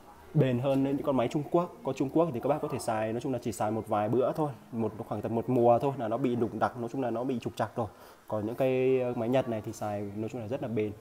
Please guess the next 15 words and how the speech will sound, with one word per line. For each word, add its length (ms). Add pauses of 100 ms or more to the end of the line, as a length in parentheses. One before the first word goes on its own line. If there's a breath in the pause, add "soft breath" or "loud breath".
rất 100
là 80
ngon. 240 (680 loud breath)
Đây, 140 (160)
rồi 140
tiếp 160
theo 120
em 80
giới 100
thiệu 140
các 60
bác 160
con, 320
uh, 80
số 500